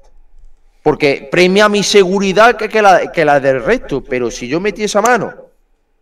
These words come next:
mi entorno es seguro, mi familia está segura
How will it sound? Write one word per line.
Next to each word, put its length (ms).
mi 120
entorno 400
es 80
seguro, 720
mi 180
familia 280
está 160
segura 680